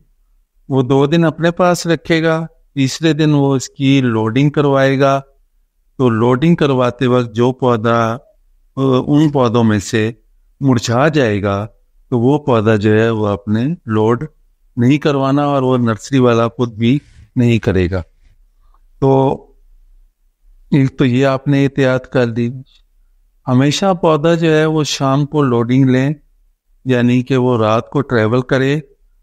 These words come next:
और सुबह अगर उसे लंबा सफ़र है, दो चार घंटे तो खैर है, अगर आप और सफ़र कर ले धूप में लेकिन अगर ज़्यादा धूप है, जैसे अक्टूबर की अवाइन है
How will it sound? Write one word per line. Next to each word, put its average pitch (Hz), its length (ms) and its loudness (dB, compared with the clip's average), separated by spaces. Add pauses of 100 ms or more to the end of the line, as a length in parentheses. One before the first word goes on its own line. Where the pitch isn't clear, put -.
(140)
और 135 140 -2
सुबह 151 420 0
अगर 143 220 0
उसे 139 260 -2
लंबा 123 380 0
सफ़र 127 380 -4
है, 123 340 -2 (560)
दो 123 160 2
चार 131 300 -2
घंटे 143 520 0 (840)
तो 135 140 0
खैर 135 380 -2
है, 107 160 -2
अगर 117 280 -2
आप 117 200 -2
और 123 260 -2
सफ़र 123 340 -6
कर 120 220 -2
ले 123 200 0 (460)
धूप 123 360 0
में 135 200 0 (540)
लेकिन 147 280 0
अगर 143 200 0
ज़्यादा 117 440 0
धूप 135 380 0
है, 143 160 0
जैसे 120 540 -2
अक्टूबर 120 480 -2
की - 220 -4
अवाइन 123 520 0
है 135 180 -14